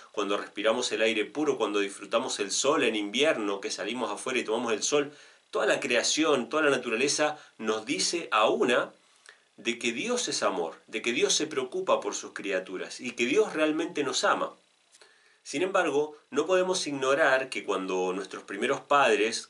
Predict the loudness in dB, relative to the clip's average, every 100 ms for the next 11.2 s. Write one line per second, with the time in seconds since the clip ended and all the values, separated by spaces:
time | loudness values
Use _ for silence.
0 | _ -8 -2 2 4 4 0 0 -2 0
1 | 0 0 0 -2 -4 -2 -2 -4 -4 2
2 | 4 4 2 -4 -16 -20 -12 -6 -6 -8
3 | -18 -20 _ -10 -4 -2 -2 -4 -10 -18
4 | -20 -8 -4 -4 -2 0 -2 0 2 2
5 | 2 0 0 -4 -12 -14 _ _ _ _
6 | _ -12 -8 -6 -6 -4 -4 -6 -8 -14
7 | _ _ _ _ _ -12 -8 -4 -4 -2
8 | -4 -4 -8 -6 0 2 4 4 2 2
9 | 0 2 2 2 2 2 0 -2 0 0
10 | 0 0 0 -2 -2 -2 -2 2 2 4
11 | 0 -4